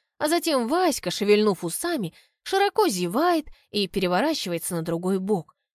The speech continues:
Шашлык он любит, а вот гостей не очень. Это сын Бодуновского Василия. Мы с Антоном взяли котенка у Галины,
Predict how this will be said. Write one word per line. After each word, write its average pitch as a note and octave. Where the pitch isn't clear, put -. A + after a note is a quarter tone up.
Шашлык F4+
он A3+
любит, A#3+
а F#3
вот F3
гостей F#3
не F4
очень. E3
Это A#3+
сын C4+
Бодуновского F#3+
Василия. G3+
Мы G4+
с -
Антоном B3+
взяли G3+
котенка G3
у E3+
Галины, F#3